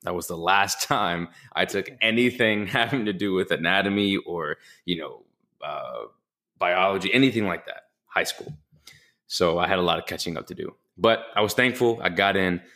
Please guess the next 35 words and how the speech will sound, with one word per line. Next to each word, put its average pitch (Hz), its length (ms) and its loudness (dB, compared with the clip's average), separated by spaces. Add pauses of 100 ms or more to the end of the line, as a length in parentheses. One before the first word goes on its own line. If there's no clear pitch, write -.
(140)
I - 60 -8
quit - 160 0
my 101 120 2
job, 90 400 4 (200)
put 107 100 2
in 98 80 2
my 95 80 4
two 95 180 -2
weeks 92 240 2
notice, 85 460 -2 (580)
and 87 540 0 (720)
I 101 60 -2
dropped 95 300 2
everything. 90 420 0 (180)
I 90 60 -2
left 92 240 2
New 92 140 4
York. 95 480 2
I 82 80 2
left 90 260 0
the 92 80 -14
financial 90 420 0
security. 95 540 2
I 80 160 0
left, 85 400 -4 (340)
uh, 82 360 -6
you 90 120 -6
know, 87 120 -4
not 95 180 0
having 98 300 -2
to 90 100 -6
worry 87 340 4
about 90 340 4 (240)
money 101 460 2 (380)
because, 90 460 -2